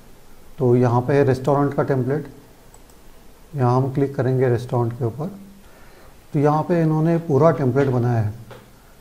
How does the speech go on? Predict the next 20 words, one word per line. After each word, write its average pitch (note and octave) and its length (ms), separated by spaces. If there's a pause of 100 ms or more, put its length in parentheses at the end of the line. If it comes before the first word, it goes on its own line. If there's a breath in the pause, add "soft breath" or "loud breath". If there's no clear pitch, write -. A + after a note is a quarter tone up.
(440)
तो C#3 100
इसमें C3 280
आपको D3 400
अलग C#3 240
से D#3+ 140
कुछ D3+ 240
करने B2+ 300
की C#3+ 100
ज़रूरत A#2 300
ही D#3 60
नहीं B2+ 140
होती A2 260
है। A2+ 120 (1120 soft breath)
तो C3+ 100
जैसे C#3+ 280
यहाँ C#3 160
पे D3 200
restaurant C#3+ 580
name B2+ 280
है, G#2+ 180